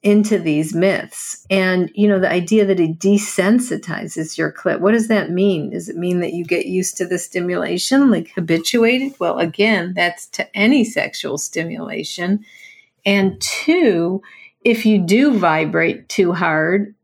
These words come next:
you know, and you go numb or whatever, it's the same as riding a bike and your butt goes numb. Get off the bike, take a break. It's fine.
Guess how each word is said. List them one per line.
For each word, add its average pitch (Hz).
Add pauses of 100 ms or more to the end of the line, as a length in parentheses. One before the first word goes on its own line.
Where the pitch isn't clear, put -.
(160)
you 202
know, 185
and 180
you 170
go 175
numb 165
or 170
whatever, 170
it's 190
the 202
same 214
as 202
riding 185
a 170
bike 185
and 185
your 170
butt 202
goes 156
numb. 156
Get 202
off 240
the 254
bike, 247
take 214
a 240
break. 233
It's 202
fine. 220